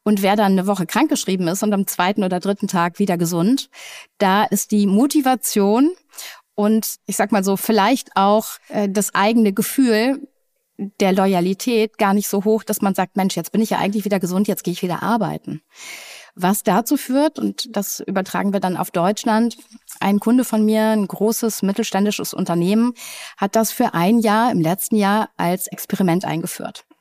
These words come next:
Das ist etwas, was man durchaus selbst entscheiden kann in der Geschäftsführung. Und die haben tatsächlich die ohnehin schon geringe Krankheitsquote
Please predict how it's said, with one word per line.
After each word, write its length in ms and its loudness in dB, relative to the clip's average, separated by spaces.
Das 260 -2
ist 220 -4
etwas, 340 0
was 100 -4
man 120 2
durchaus 520 0
selbst 400 0
entscheiden 420 -4
kann 180 -2
in 80 2
der 100 -2
Geschäftsführung. 680 -6
Und 200 0
die 140 4
haben 240 4
tatsächlich 640 -2
die 420 2
ohnehin 500 4
schon 320 0
geringe 340 0
Krankheitsquote 1080 -4